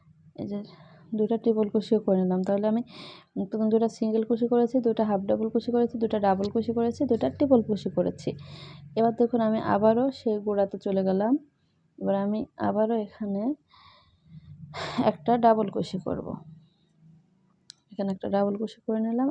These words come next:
আবারও একটা ডাবল কুশি করে নিলাম, এখানে আবারও একটা ডাবল কুশি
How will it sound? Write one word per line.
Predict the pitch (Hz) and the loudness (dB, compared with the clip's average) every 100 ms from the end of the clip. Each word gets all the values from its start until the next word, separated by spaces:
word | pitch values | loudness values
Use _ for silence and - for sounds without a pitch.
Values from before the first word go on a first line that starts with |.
| 226 | 0
আবারও | 202 208 220 | 0 2 2
একটা | 220 233 220 | 0 -2 0
ডাবল | 214 220 220 | 0 -2 -6
কুশি | 226 - 254 _ _ _ _ _ _ _ _ _ _ | -6 -4 -6 _ _ _ _ _ _ _ _ _ _
করে | 233 220 214 | 2 2 0
নিলাম, | 220 226 254 349 359 _ _ _ _ _ _ - - _ _ _ _ _ _ _ _ _ _ - | -2 0 0 -2 -6 _ _ _ _ _ _ -20 -20 _ _ _ _ _ _ _ _ _ _ -10
এখানে | 214 220 214 262 233 | -8 -6 -4 -4 -4
আবারও | 208 208 220 | -4 -4 -4
একটা | - 254 269 233 | -4 -4 -2 0
ডাবল | 208 202 | 0 0
কুশি | 196 220 - 262 | -4 -10 -6 -4